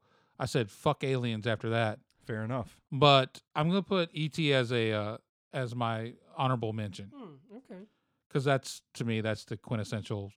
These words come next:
Speaker 1: kids alien film.
Speaker 2: Okay.
Speaker 1: So I'm gonna go Super Eight, another Spielberg.
Speaker 2: That's a great
Speaker 3: Oh, I
Speaker 2: movie.
Speaker 3: like that.
Speaker 1: I
Speaker 2: I
Speaker 1: really
Speaker 2: love that
Speaker 1: enjoyed
Speaker 2: movie.
Speaker 1: that. Uh,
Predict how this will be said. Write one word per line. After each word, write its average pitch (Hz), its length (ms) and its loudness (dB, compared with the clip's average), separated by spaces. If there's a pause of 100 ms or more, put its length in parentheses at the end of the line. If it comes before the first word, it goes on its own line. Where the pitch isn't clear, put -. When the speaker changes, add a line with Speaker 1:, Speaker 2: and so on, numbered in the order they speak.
Speaker 1:
kids - 600 -6 (560)
alien 107 320 -4
film. 98 260 -8 (300)
Speaker 2:
Okay. 135 280 -4 (140)
Speaker 1:
So 175 180 2
I'm 170 80 4
gonna 180 120 0
go 170 120 4
Super 160 400 2
Eight, 143 320 4
another 131 300 0
Spielberg. 117 560 -2 (140)
Speaker 2:
That's 117 200 -4
a 113 60 -4
great 101 240 -6
Speaker 3:
Oh, 104 40 -6
I - 40 -6
Speaker 2:
movie. 101 180 -4
Speaker 3:
like - 180 -12
that. - 120 -16
Speaker 1:
I 135 40 -2
Speaker 2:
I - 20 2
Speaker 1:
really 143 260 4
Speaker 2:
love 143 40 0
that - 20 -
Speaker 1:
enjoyed 127 280 0
Speaker 2:
movie. 120 120 -2
Speaker 1:
that. 127 160 -6 (540)
Uh, 127 380 -2